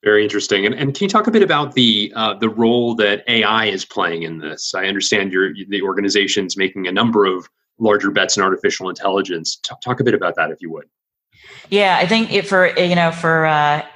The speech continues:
Speaker 2: Intel, you know, as we think about A I and the transformation, you know, in our, um, in, in the things that we're doing here,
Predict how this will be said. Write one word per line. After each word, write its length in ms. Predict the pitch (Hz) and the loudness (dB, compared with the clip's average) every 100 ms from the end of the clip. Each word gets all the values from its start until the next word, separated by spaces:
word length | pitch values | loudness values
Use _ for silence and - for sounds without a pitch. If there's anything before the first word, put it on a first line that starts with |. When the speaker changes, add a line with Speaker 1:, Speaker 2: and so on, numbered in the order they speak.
| _ - | _ -2
Speaker 2:
Intel, 720 | 190 202 202 165 156 156 175 | -2 0 0 2 2 0 -4
you 80 | 156 | -2
know, 200 | 156 151 | 0 0
as 200 | - 147 | -4 -6
we 80 | 156 | -4
think 240 | 180 175 | 0 0
about 420 | 180 160 147 143 | 0 0 0 -2
A 200 | - 147 | -4 0
I 400 | 151 151 147 147 - - - _ 156 | 2 2 2 -2 -8 -20 -20 _ -2
and 260 | 151 151 | 0 2
the 120 | 147 | 0
transformation, 880 | 147 175 165 160 156 160 165 151 143 | 0 0 0 0 0 2 0 -2 -2
you 80 | 147 | 0
know, 180 | 147 139 | 0 0
in 160 | - | 0
our, 420 | 147 156 156 151 - | 2 2 2 -2 -6
um, 420 | 147 147 143 143 160 | -6 -4 -4 -6 -6
in, 120 | 156 | -2
in 80 | 156 | -2
the 60 | |
things 260 | 151 160 156 | 0 0 -2
that 120 | - | -2
we're 160 | 156 156 | 0 0
doing 320 | 160 147 147 | 2 0 0
here, 360 | 147 139 135 | 0 0 0